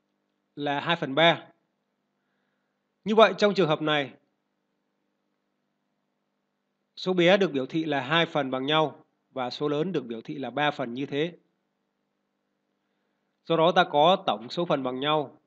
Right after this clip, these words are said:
sẽ là hai phần số bé cộng với ba phần số lớn bằng năm phần. Năm phần này ứng với giá trị là một trăm bảy mươi.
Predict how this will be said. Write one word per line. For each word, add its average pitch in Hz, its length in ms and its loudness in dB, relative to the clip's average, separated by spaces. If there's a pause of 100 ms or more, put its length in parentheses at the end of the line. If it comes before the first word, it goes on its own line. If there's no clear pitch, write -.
(320)
sẽ - 140 -8
là 131 380 -2 (360)
hai 160 280 2
phần 131 220 -4
số 147 160 -6
bé 143 220 0
cộng 165 360 -6
với 151 120 -8
ba 147 180 0
phần 127 240 -8
số 135 140 -10
lớn 139 260 -6 (140)
bằng 117 160 -14
năm 131 180 -10
phần. 127 160 -10 (1080)
Năm 190 220 4
phần 160 180 4
này 147 200 0
ứng 175 240 -4
với 180 200 2
giá 190 120 2
trị 185 220 -4
là 143 200 -2
một 131 220 -6
trăm 165 180 -2
bảy 117 140 -6
mươi. 160 260 0